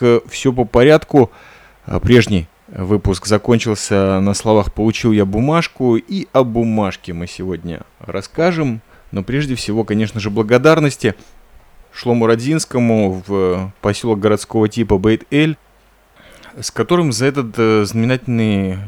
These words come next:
и довольно значительный период времени, э, с июля мы уже, как вы понимаете, осенью. Первый осенний подкаст «Радио семьдесят процентов», кстати, можно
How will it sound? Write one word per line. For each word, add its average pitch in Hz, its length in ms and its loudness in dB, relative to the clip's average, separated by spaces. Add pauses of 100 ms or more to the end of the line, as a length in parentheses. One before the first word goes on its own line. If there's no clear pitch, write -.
(100)
и 104 100 -6
довольно 107 280 2
значительный 107 560 -4
период 95 320 -4
времени, 107 600 -2 (320)
э, 87 160 -10
с - 220 -12
июля 113 420 4
мы 98 200 0
уже, 95 480 0
как - 180 -18
вы 92 60 -12
понимаете, 95 540 -2
осенью. 113 580 2 (220)
Первый 110 260 4
осенний 113 260 0
подкаст 147 420 0
«Радио 139 200 0
семьдесят 123 300 -2
процентов», 117 480 -6
кстати, 95 420 -6
можно 92 500 -6